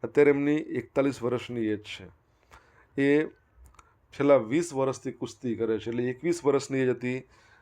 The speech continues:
ત્યારે બેઇજિંગની અંદર બે હજાર આઠમાં એમણે શું લાવ્યા હતા? ગોલ્ડ. પછી લંડનની અંદર એમણે ગોલ્ડ લાવ્યા બે હજાર બારમાં.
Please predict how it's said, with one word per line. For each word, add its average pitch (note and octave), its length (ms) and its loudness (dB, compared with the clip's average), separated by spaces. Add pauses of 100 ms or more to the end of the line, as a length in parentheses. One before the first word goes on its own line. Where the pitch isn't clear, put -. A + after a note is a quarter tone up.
(140)
ત્યારે C3 260 4
બેઇજિંગની B2+ 600 2
અંદર B2 220 0
બે A#2+ 120 2
હજાર A#2+ 160 4
આઠમાં A2+ 520 0 (460)
એમણે B2 220 -4
શું B2+ 180 -4
લાવ્યા A#2+ 280 2
હતા? A#2+ 300 -4 (260)
ગોલ્ડ. G#2+ 560 0 (600)
પછી C3+ 480 -2 (1900)
લંડનની C3+ 500 0
અંદર B2+ 320 4 (500)
એમણે B2+ 380 -2 (260)
ગોલ્ડ B2+ 320 2
લાવ્યા B2 220 4
બે A2+ 120 0
હજાર A2+ 180 4
બારમાં. G2+ 560 -2